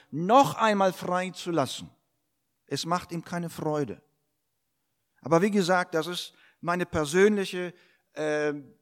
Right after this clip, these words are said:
meine persönlichen Gedanken sind das, mein persönliches Verständnis, ob das so ist, gewesen, äh, sein wird, ist ja noch Zukunft, das weiß ich nicht. Aber schaut einmal, wenn wir in unserem Text zum Ende der Offenbarung,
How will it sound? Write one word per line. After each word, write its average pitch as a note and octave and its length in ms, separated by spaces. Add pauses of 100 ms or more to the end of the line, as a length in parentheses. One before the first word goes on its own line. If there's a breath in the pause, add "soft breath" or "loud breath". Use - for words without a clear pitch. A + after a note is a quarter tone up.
(180)
meine D#3 260
persönlichen E3+ 600
Gedanken F#3+ 480
sind F3 240
das, E3+ 180
mein D3 160
persönliches D#3 560
Verständnis, D3+ 560
ob B2+ 140
das C3 200
so D#3 260
ist, D3+ 360 (260 soft breath)
gewesen, D3 440
äh, C#3 360
sein D3 400
wird, E3+ 280
ist - 100
ja C#3 80
noch B2 140
Zukunft, C#3 440
das B2+ 180
weiß C3+ 260
ich G#2+ 140
nicht. A2 200 (240 loud breath)
Aber D#3 160
schaut B3+ 320
einmal, C3 340 (240 loud breath)
wenn D3+ 240
wir A#3+ 340 (100)
in F3+ 140
unserem F3+ 360
Text - 520 (1000)
zum E3+ 220
Ende G#3 300
der D3+ 360 (480)
Offenbarung, D#3 800